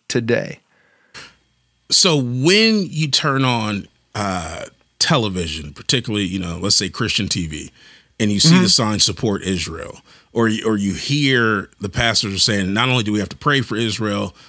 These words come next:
Speaker 2: but we need to really support Israel," uh, you know, "can do no wrong" type of thing. Just whatever it is, support. Is,
Speaker 1: Yes.
Speaker 2: are, are you saying that that has its roots in Zionism?
Speaker 1: Yes.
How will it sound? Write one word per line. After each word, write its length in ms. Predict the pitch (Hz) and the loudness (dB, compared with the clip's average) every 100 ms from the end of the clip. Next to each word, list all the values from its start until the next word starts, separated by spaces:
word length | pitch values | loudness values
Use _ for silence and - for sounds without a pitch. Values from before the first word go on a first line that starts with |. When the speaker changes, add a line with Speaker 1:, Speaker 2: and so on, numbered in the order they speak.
| _ | _
Speaker 2:
but 80 | 104 | 0
we 100 | 110 | 4
need 180 | 117 95 | 4 2
to 280 | 101 92 85 | 0 -2 -4
really 360 | 92 110 139 127 | -4 0 2 2
support 540 | - - - 107 - | 0 -2 -4 -4 -2
Israel," 500 | 98 87 80 80 71 - _ _ _ _ 92 | -2 -2 -4 -10 -12 -18 _ _ _ _ -4
uh, 260 | 87 80 | -4 -4
you 120 | 90 95 | -4 -4
know, 240 | 78 - - _ _ _ _ _ _ _ _ _ _ _ | -4 -10 -16 _ _ _ _ _ _ _ _ _ _ _
"can 140 | - 160 | 2 6
do 160 | 160 | 6
no 160 | 143 110 | 4 2
wrong" 400 | 107 110 90 85 - | 2 0 0 -4 -4
type 240 | - 85 | -4 -4
of 100 | 90 | -4
thing. 240 | - 78 - _ _ _ _ | -8 -8 -10 _ _ _ _
Just 160 | - 107 | -4 0
whatever 320 | 110 127 123 | 2 2 2
it 80 | 110 | 0
is, 180 | 101 - | 0 0
support. 380 | - 107 80 - _ _ _ _ _ _ - | 0 -4 -6 -12 _ _ _ _ _ _ 0
Is, 140 | 117 | 4
Speaker 1:
Yes. 80 | 151 | 4
Speaker 2:
are, 200 | 120 117 | 4 2
are 40 | |
you 60 | 120 | 2
saying 240 | - 160 | 2 2
that 220 | 147 95 110 | 0 -2 0
that 380 | 123 135 - - | 2 0 -4 -4
has 300 | 139 120 113 | 0 0 0
its 220 | 92 95 | -2 -6
roots 800 | 87 95 117 139 - - - - _ _ | -6 -2 0 0 0 2 2 0 _ _
in 180 | 185 180 | -6 -2
Zionism? 680 | 98 104 113 117 123 127 127 _ _ _ _ _ _ _ _ _ _ _ _ | 0 0 2 0 -2 -4 -6 _ _ _ _ _ _ _ _ _ _ _ _
Speaker 1:
Yes. 500 | 156 175 104 - - | 2 2 2 -4 -4